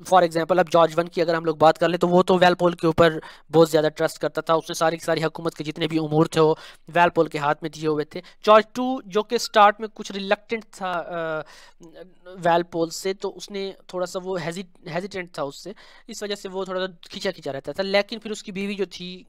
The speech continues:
क्वीन कैरोलिन, जो एक सॉफ्ट हार्टेड, अ, क्वीन थी, तो उसने वालपोल को ये एडवाइस किया कि वो बादशाह का जो खर्चा पानी है,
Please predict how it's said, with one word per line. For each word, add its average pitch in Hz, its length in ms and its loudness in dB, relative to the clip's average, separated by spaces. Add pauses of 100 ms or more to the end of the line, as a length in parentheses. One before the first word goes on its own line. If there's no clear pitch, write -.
(120)
क्वीन 185 160 -12
कैरोलिन, 180 480 -6 (220)
जो 196 100 -8
एक 208 100 -8
सॉफ्ट 208 340 -4
हार्टेड, 185 320 -10
अ, 165 140 -8
क्वीन 170 320 -14 (100)
थी, 190 40 -16
तो 180 240 -16
उसने 185 360 -12
वालपोल 165 420 -6
को 165 260 -12 (440)
ये 156 480 -6 (280)
एडवाइस 156 380 -4
किया 156 240 -12
कि 175 260 -14
वो 170 280 -14
बादशाह 156 500 -8
का 156 200 -14
जो 151 400 -18
खर्चा 175 240 -10
पानी 147 260 -10
है, 151 260 -12